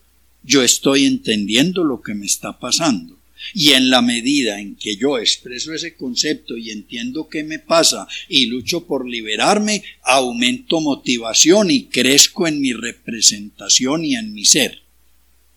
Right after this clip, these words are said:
Eso es todo como una sola cosa. Es que eso es lo condenado de culequear con Fernando González,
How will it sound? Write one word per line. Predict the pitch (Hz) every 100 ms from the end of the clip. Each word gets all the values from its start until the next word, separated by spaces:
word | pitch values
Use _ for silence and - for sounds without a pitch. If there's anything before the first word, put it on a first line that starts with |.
| _
Eso | 110 101 139
es | 147 -
todo | - 147 151 147
como | - 98 95
una | 101 127
sola | 143 151 147 147
cosa. | - 147 - - - - -
Es | - 202 -
que | - 262 240
eso | 233 262 233
es |
lo | 233 233 226
condenado | 190 156 139 135 139 196 220 220
de | 170 156
culequear | - 143 135 127 - 160 180 -
con | 208 196
Fernando | 151 139 127 131 123 120
González, | 113 113 107 - 151 87 - - -